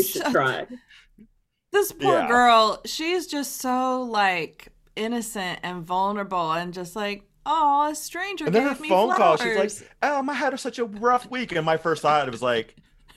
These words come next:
Speaker 3: "This week's about to get way
Speaker 1: Yeah.
Speaker 3: worse."
Speaker 1: <laughs> Yeah.
Speaker 3: For about thirty more seconds, you're gonna have the worst week of your life.
Speaker 2: <laughs>
Speaker 1: Oh, yeah. We, we know from the beginning that she's, yeah, she's in trouble.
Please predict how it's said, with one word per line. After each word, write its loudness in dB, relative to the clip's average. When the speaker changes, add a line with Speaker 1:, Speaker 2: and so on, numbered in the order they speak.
Speaker 3:
"This 0
week's -4
about 0
to -8
get -6
way -4
Speaker 1:
Yeah. 4
Speaker 3:
worse." 0
Speaker 1:
<laughs> 12
Yeah. -2
Speaker 3:
For 2
about 0
thirty 2
more 0
seconds, -4
you're -12
gonna -6
have -6
the -2
worst -2
week -10
of -16
your 0
life. 4
Speaker 2:
<laughs> 4
Speaker 1:
Oh, 2
yeah. -2
We, -6
we -6
know 0
from -8
the -8
beginning -8
that -16
she's, -12
yeah, -14
she's -10
in -8
trouble. -10